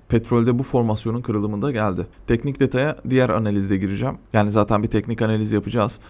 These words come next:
Burada hem bir flama formasyonu oluşmuş durumda hem de çok kısa vadede takip edilebilecek bir alçalan kama formasyonu oluşmuş durumda. Dediğim gibi teknik detaya sonraki yayında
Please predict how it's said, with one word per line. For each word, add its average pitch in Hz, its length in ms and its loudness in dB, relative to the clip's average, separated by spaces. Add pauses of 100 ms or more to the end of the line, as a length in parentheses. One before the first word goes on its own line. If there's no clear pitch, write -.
Burada 120 240 4
hem 139 100 4
bir 135 60 4
flama 117 380 2
formasyonu 131 520 -2
oluşmuş 123 420 -6
durumda 123 300 -4
hem 113 200 0
de 113 40 2
çok 117 200 -2
kısa 107 220 -4
vadede 101 340 -4
takip 104 360 -2
edilebilecek 104 600 -2
bir 123 100 -2
alçalan 117 440 0
kama 92 220 -4
formasyonu 90 500 -8
oluşmuş - 420 -10
durumda. - 320 -12 (320)
Dediğim 127 260 4
gibi 107 160 0
teknik 117 380 -2
detaya 113 280 0
sonraki 110 360 -2
yayında 104 420 -2